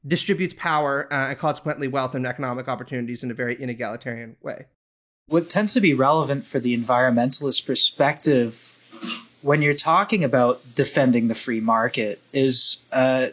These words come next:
Speaker 2: this sort of optimism about competition and innovation, right? That,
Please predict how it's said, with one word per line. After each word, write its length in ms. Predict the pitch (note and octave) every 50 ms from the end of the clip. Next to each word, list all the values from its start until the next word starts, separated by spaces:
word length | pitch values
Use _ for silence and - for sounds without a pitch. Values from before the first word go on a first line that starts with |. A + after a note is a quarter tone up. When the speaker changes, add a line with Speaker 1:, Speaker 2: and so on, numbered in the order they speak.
| - _
Speaker 2:
this 240 | - C#3 C#3+ C3 -
sort 200 | - - D3 C3
of 100 | C3+ B2+
optimism 920 | - C3+ C#3 D3 - - F3 D#3 D3 C#3+ C3+ B2+ D3 D3 C#3 C3+ C3+ C3+ -
about 600 | - C3 A2+ - - A#2 A#2 A#2 A2+ A2+ C3 - - _ _ _ _ _ _ _ - -
competition 800 | - C3+ B2 A2+ - A#2 - C3+ A#2+ - - A2+ A2 G#2+ A2+ A#2 - _ _
and 160 | C3+ B2 A#2+
innovation, 760 | - C3+ C3 B2+ A2+ A#2 A2 G#2+ A2+ - - - - - - - _
right? 300 | B2 A#2 A2+ A2+ A2+ -
That, 300 | - A#2 A2+ A2+ A2 -